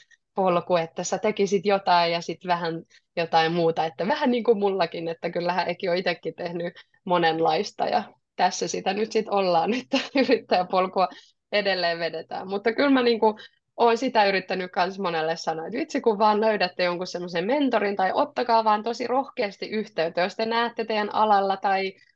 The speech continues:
urheilijat tai ihan jollain muullakin alalla, niin, niin se, että, että näkee, että hei, toi tekee asioita hyviä, se näyttää hyvältä tyypiltä, niin si-, soita sille.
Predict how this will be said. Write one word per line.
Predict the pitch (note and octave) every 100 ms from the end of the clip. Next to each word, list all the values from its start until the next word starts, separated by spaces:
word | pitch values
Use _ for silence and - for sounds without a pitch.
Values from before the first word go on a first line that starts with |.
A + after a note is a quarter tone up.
| -
urheilijat | G#3 G#3 G#3 F#3+ F#3+ F#3 F#3 -
tai | F#3 F3+
ihan | G3+ F#3+
jollain | F3+ F#3 G3
muullakin | F#3+ F3+ F3 D#3
alalla, | E3 E3 E3 D#3+
niin, | E3 E3 - _ -
niin | F#3+ F3+
se, | A3 F#3
että, | F3+ - F3 E3
että | F3+ G#3
näkee, | G#3 G3+ E3
että | E3
hei, | C#4
toi | C4+ G4+ C4
tekee | B3 G#3
asioita | G#3 G#3+ F#3+ F3+ A3+
hyviä, | G3 F3 E3+
se | A#3+
näyttää | G#3 G#3 - F#3
hyvältä | G#3 E3 E3
tyypiltä, | F3 E3+ F3
niin | B3 B3+ C#4
si-, | E4+ A#4+
soita | - F#4 D#4+ -
sille. | - F#3 F3